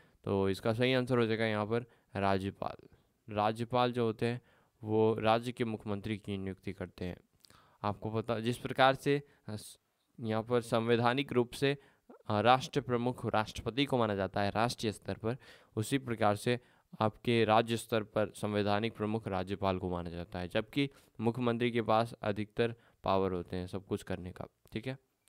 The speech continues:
आइए अपने अगले प्रश्न के बढ़ते हैं। अंत्योदय योजना का संबंध किससे है? तो अंत्योदय योजना का संबंध किससे है?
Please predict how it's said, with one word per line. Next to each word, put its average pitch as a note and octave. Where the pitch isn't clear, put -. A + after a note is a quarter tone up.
आइए G#2+
अपने A2+
अगले B2
प्रश्न C#3+
के C#3
बढ़ते C3+
हैं। F3
अंत्योदय C3+
योजना B2
का B2
संबंध A2+
किससे G#2
है? A2
तो -
अंत्योदय A#2+
योजना A#2+
का A#2+
संबंध A2+
किससे B2
है? C#3+